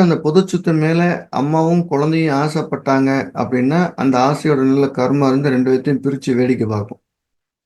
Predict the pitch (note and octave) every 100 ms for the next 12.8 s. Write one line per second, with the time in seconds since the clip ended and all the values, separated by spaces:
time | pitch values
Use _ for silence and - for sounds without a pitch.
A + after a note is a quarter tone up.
0 | _ - C3+ C#3 B2 C3+ D3 C#3+ C3 A#2
1 | A2+ - - _ _ - C3 C#3 D3 D#3+
2 | D#3+ D3+ - C3+ B2 A2 A#2 G#2+ - -
3 | _ _ _ _ _ _ _ _ _ _
4 | - C3 C3 C3+ D#3+ D#3+ E3+ E3+ - C#3
5 | D3+ C#3+ B2 A2+ A2+ _ A#2 - B2+ B2+
6 | E3 E3 E3+ D#3+ E3 C#3 C#3 D3 D#3 D3+
7 | F3 G3 E3+ C#3 C#3+ D#3 F3+ B2+ B2+ C3+
8 | D3 C3 C3 A#2 A#2 G#2+ G2 - - -
9 | _ _ _ _ - - D3+ E3 D#3+ D3+
10 | D3 D3+ C#3+ D#3 E3 G#3+ - C3+ C#3 C3+
11 | C3+ B2 - A#2+ - - - _ C#3 D3
12 | D3 C3+ C#3+ D3+ C#3+ C#3+ C#3+ D#3